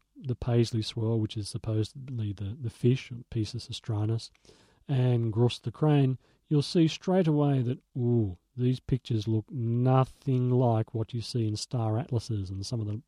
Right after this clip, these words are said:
wonderful pictures we see in books and on the web. No, they don't. Uh, you've got to use your in-, imagination,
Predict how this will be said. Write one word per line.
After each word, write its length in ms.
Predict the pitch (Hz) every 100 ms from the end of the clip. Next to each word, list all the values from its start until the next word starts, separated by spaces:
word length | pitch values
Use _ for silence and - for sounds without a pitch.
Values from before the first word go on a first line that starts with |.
| _
wonderful 280 | 123 113 110
pictures 380 | - 120 120 98
we 100 | 101
see 240 | - 120
in 140 | 107 98
books 300 | 104 107 -
and 100 | 101
on 120 | 104
the 80 | 101
web. 340 | 117 120 98 - _ _ _ _ _ _ _ _ _ _ _ _ _
No, 100 | 151
they 100 | 143
don't. 360 | 131 170 147 - _ _ _ _ _ _ _
Uh, 80 | 131
you've 240 | 151 135
got 180 | - 160
to 80 | 165
use 340 | 147 147 143
your 180 | 131 127
in-, 240 | 123 208 -
imagination, 960 | 196 131 135 139 123 123 143 - 175